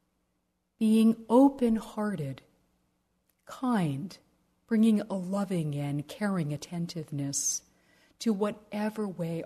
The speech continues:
our life is in the here and now. You know, so really in the here and now, not this being a talk, so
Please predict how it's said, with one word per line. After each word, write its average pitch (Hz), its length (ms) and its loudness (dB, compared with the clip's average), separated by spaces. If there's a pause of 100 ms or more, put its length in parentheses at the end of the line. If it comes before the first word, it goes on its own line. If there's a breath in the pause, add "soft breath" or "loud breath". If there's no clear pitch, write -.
our 156 160 -6
life 147 380 -10
is 147 340 -6
in 147 160 -6
the 143 80 -6
here 139 160 -10
and 135 140 -10
now. 143 340 -8 (920)
You 220 80 -4
know, 214 40 -2
so 220 340 -4
really 240 360 6
in 143 240 -2
the 135 60 -4
here 139 160 -6
and 139 80 -8
now, 151 260 -10 (500)
not 214 340 -2
this 208 220 2
being 175 360 0
a 147 60 -4
talk, 180 480 -6
so 143 380 -4